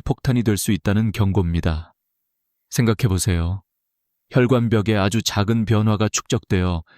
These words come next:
혈관이 점차 약해지는 모습, 얼마나 무서운 일인지. 견고한 실크실이 약해지고 끊어질 위기를 맞는 모습처럼 말이죠. 세월이 흐를수록 혈관 내부에 미세한 균열이 생기고 그것이 쌓이면서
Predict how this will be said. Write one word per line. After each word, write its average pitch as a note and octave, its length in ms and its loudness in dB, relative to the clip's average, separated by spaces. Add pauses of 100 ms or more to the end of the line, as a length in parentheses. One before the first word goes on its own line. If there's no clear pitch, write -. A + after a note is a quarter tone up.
(180)
혈관이 A#2 360 2
점차 G#2+ 440 -2
약해지는 G2+ 500 -2
모습, F2 340 -2 (340)
얼마나 G#2+ 380 2
무서운 G#2 380 -2
일인지. E2+ 480 -4 (1000)
견고한 A2+ 440 2
실크실이 A#2+ 640 -2
약해지고 G2 520 -2
끊어질 A2+ 500 -2
위기를 G#2 320 0
맞는 G2+ 360 -2
모습처럼 F#2+ 500 -4
말이죠. E2 500 -4 (920)
세월이 G#2+ 380 0
흐를수록 G2+ 580 -2 (340)
혈관 A#2 380 0
내부에 G2+ 380 0
미세한 G#2+ 540 -2
균열이 G#2 320 -2
생기고 F2+ 600 -4 (420)
그것이 A2+ 340 0
쌓이면서 G2 720 -2